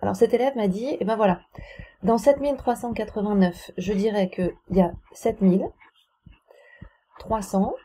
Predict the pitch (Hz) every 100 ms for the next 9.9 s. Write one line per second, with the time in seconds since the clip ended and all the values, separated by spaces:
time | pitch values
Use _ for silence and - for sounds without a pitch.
0 | _ _ - _ _ _ _ - - 233
1 | - 202 190 233 302 349 - - _ _
2 | - - _ _ _ - 247 175 - -
3 | - _ - _ - - _ _ - -
4 | _ 160 185 180 170 - 247 202 196 202
5 | 185 185 175 180 - 165 190 247 - 226
6 | 208 185 - 190 _ - 190 185 175 202
7 | 285 - - - _ _ - _ 180 240
8 | 254 254 226 220 196 185 190 202 214 -
9 | 180 - - 220 208 196 185 190 269